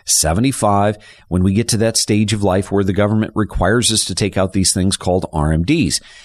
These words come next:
That's the reason we want to be thinking about taxes, not just now, but down the road, because guess what? We have an ability of putting money into the Roth so that R M Ds are not applicable to that Roth money. That's going to bring our tax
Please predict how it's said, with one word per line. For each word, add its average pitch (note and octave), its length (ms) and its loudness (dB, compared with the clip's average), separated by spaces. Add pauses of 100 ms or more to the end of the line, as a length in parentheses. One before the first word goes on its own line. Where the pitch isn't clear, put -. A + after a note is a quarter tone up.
(260)
That's G#2+ 320 0
the D3 120 -2
reason A#2+ 360 2
we F#2+ 140 4
want G2 240 2
to F#2+ 60 -2
be F2 100 0
thinking G3 400 0
about F#2 260 0
taxes, D#2 460 -2
not F#2 200 0
just E3+ 200 0
now, A3 240 0
but C#3+ 160 -2
down F#2+ 240 2
the G2+ 80 2
road, B2 400 0 (420)
because - 300 -2
guess F2 300 0
what? E2+ 260 0 (500)
We F#2 140 0
have F#2+ 220 2
an F2 80 2
ability A2+ 480 2
of E2 100 -2
putting C3+ 320 2
money A2+ 260 0
into E3 360 0
the A#2+ 80 0
Roth D2 400 0 (360)
so F#2+ 200 0
that D2+ 200 -4
R A#2 200 0
M A2 120 0
Ds G#2+ 320 2
are E2 80 0
not F2 480 -2
applicable F2 1000 -2
to G2 280 0
that E2+ 300 0
Roth D#2 420 -2
money. F2+ 540 0 (480)
That's D#2+ 200 0
going G2+ 320 0
to F2+ 140 0
bring G2 380 0
our G#2+ 260 0
tax - 580 -4